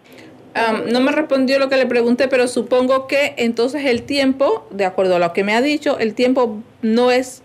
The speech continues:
exacto y varía de acuerdo a las circunstancias de presupuesto, de, eh, que se cumplan con los requisitos o de que haya materiales en existencia para resolver los problemas de cada uno de los casos de contingencia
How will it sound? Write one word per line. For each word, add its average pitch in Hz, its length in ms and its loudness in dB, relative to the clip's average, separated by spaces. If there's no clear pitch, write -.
exacto 240 640 -2
y 254 100 -4
varía 214 340 2
de 220 60 2
acuerdo 214 360 0
a 202 40 2
las 196 160 0
circunstancias 269 1040 -2
de 240 520 0
presupuesto, 269 1000 -2
de, 269 560 0
eh, 196 760 2
que 226 100 0
se 214 140 -2
cumplan 254 300 2
con 233 120 2
los 220 100 2
requisitos 311 840 -2
o 226 140 0
de 233 160 2
que 240 180 0
haya 247 380 0
materiales 220 720 0
en 220 120 -2
existencia 233 560 -2
para 202 220 0
resolver 214 640 0
los 233 240 0
problemas 208 460 0
de 208 100 2
cada 202 260 2
uno 214 200 0
de 196 80 2
los 180 160 -2
casos 196 320 -2
de 185 160 0
contingencia 254 1040 0